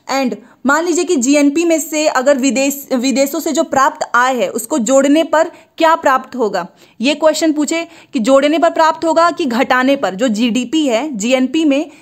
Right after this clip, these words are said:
इस जीएनपी में जो है क्या जोड़ने पर, जोड़ने पर या घटाने पर, विदेशी आय है उसको जोड़ेंगे या घटाएंगे, उससे क्या प्राप्त होगा?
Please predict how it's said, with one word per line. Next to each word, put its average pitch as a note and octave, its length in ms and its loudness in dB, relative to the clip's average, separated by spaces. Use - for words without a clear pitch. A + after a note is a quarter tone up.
इस C#4 180 -2
जीएनपी C4+ 480 0
में C#4+ 180 4
जो B3 100 0
है A#3+ 220 0
क्या D4+ 220 2
जोड़ने C#4 460 2
पर, D#4+ 220 0
जोड़ने C4+ 460 2
पर E4+ 240 0
या E4 120 2
घटाने A3 480 -2
पर, E3+ 220 -10
विदेशी B3+ 460 -2
आय C4 300 2
है C#4+ 280 -2
उसको - 260 -4
जोड़ेंगे C#4+ 520 2
या F4 220 2
घटाएंगे, B3+ 600 0
उससे C#4 280 -4
क्या C#4 220 0
प्राप्त D#4 340 0
होगा? E4 280 2